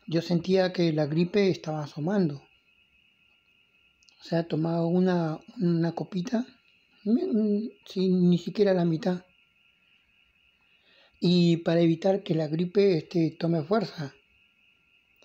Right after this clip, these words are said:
Porque como es inducido,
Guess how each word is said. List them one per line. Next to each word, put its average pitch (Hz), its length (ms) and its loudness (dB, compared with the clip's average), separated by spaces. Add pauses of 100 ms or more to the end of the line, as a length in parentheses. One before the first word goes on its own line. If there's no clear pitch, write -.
(480)
Porque 156 360 -2
como 147 560 -2
es 170 220 -6
inducido, 196 720 2